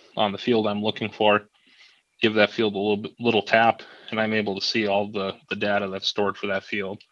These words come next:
Looking at the account that I'm looking at, I can go back to two thousand and thirteen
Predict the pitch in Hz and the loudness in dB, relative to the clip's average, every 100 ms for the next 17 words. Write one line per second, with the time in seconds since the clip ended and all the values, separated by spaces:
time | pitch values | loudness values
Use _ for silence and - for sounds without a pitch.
0 | _ _ - _ _ _ - 104 - 98 | _ _ -20 _ _ _ -8 -6 -4 -6
1 | 92 98 92 107 101 101 98 104 - 101 | -4 -6 -2 -2 0 -4 -4 -6 -6 -4
2 | 101 98 98 95 101 101 104 98 110 - | -2 0 -2 -4 -4 -2 0 -2 -4 -2
3 | 107 101 101 101 101 - 98 - 104 104 | 0 0 0 -4 -8 -6 -6 -6 -10 -10